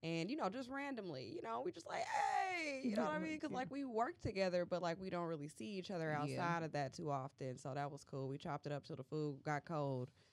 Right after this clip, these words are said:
Speaker 1: You know what I mean? Just because that's, that's what you do when you see your people.
Speaker 2: Mm-hmm.
Speaker 1: And I just didn't realize, uh, he was telling me we had taken a picture then. He was like, "Where that picture at? You never sent me that picture." And I was like, "My bad." So I airdropped it to him when I saw him again, but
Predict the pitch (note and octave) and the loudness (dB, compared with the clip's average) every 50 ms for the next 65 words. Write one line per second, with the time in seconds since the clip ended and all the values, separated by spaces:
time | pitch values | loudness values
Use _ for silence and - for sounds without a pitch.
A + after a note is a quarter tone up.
0 | _ _ _ - - D#3+ D#3+ D3+ D3 C#3+ D3+ D3+ D3+ D3+ D3+ D3+ D3+ - - D3+ | _ _ _ -2 0 0 2 2 0 0 -2 -2 -2 -2 -2 -2 -4 -8 -8 -8
1 | - E3 D3+ - D3+ D#3 D#3 - C#3+ - - D3 C#3+ - - - D#3 E3 D#3+ C#3+ | -4 -4 -2 -2 -2 -2 -2 -4 -6 -4 -4 -6 -6 -6 -4 -2 0 0 0 0
2 | C3+ C3 B2+ C#3 - - C#3 A#2 F#2 - - C#4+ C#4 B3+ - - - F#3+ F#3+ - | 0 -2 -2 -4 -4 -4 -4 -4 -4 -4 -2 -2 -2 -4 -4 -8 -12 -14 -12 -8
3 | - F3+ E3 D3+ D3 D3 D3+ E3+ E3 F#3 F#3 E3+ E3+ E3 D#3+ D#3+ D#3 D3+ D3 C#3+ | -4 -2 0 0 0 -2 -4 -4 -2 0 0 2 2 2 2 2 2 2 0 0
4 | C#3+ C#3+ C3+ - - - D#3 E3 E3+ D#3 D3 - E3 D#3 - C#3 C#3 D3+ E3 E3 | 0 -2 -4 -6 -4 -2 -2 0 0 -2 -2 -2 -2 -4 -4 -4 -4 -2 -2 -2
5 | D#3 D3+ C#3+ C3+ C3 B2+ D3 D3+ - - D#3 D3 C#3 C3+ C3 A#2+ - G3+ G3+ F3+ | 0 0 -2 -2 -2 -4 -4 -6 -4 -2 0 0 2 0 0 -2 -2 -4 -2 -2
6 | E3+ E3+ - G3 F3+ F3 F3 E3 D#3 D#3 D3+ - - E3 D3+ C3+ - F3 - - | -2 -2 -2 -2 -2 0 0 0 0 0 -2 -2 0 -2 -2 0 -2 -4 -6 -4
7 | G#2 - - A#3+ G#3+ - F3 C#3+ D3+ C3+ C3+ F3+ G3 - - C#4 A3 D#4+ F4 C#4+ | -4 -2 -2 -2 -2 -2 -2 -2 0 0 -2 -2 -2 -2 -2 -2 0 2 2 2
8 | C4 - D4+ C4+ - B3 F3+ F#3 A3+ E4 F4 - G#3+ A3+ C#4+ B3+ A#3+ A3+ A3 G#3 | 2 0 -2 -2 0 2 2 2 2 2 0 0 0 -2 -4 -2 0 2 2 2
9 | G3 - B3+ A#3+ - - D#3+ - A#2 G#2 - - F3+ D#3+ D#3+ D#3 D3 C#3 C3+ G#2 | 2 2 0 0 0 -2 -2 -2 -2 -2 -2 -4 -6 -6 -6 -6 -6 -6 -6 -8
10 | F2 - - - E3+ D3+ B2+ B2+ D3+ D3 - C#3+ - - C#3+ - - D#3+ C#3+ C#3 | -8 -10 -10 -8 -6 -4 -2 -2 -4 -4 -6 -8 -10 -12 -14 -12 -8 -6 -6 -4
11 | C3 B2+ D3 D3+ D3+ C#3 B2+ C3+ C3+ - C#3 C3+ B2+ B2+ B2+ C#3+ - G#3 G#3 F#3 | -4 -4 -6 -6 -6 -6 -8 -8 -8 -8 -8 -8 -6 -8 -8 -8 -6 -4 -4 -2
12 | F3 D#3 D#3 D#3+ D3 D3 C3+ A#2+ G2 - | -2 -4 -4 -4 -4 -4 -2 -2 -4 -4